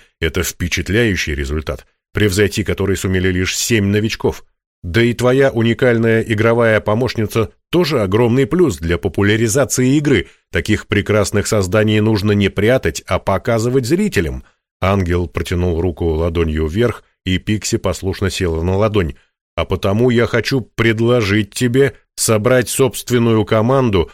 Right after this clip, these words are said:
и принять участие в соревновании за право войти в число пяти лучших команд новичков небесных клинков.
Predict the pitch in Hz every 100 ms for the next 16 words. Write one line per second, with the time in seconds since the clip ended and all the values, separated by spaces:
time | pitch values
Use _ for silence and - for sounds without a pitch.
0 | _ 101 104 110 110 120 107 104 120 120
1 | - 110 107 - 113 107 104 107 113 117
2 | 110 107 92 104 110 113 110 104 98 98
3 | - 117 - 120 101 113 110 - 107 135
4 | 120 117 107 120 - 107 104 110 104 104
5 | 98 98 - 123 117 - - 98 107 98
6 | 110 - 104 - 110 104 101 98 - -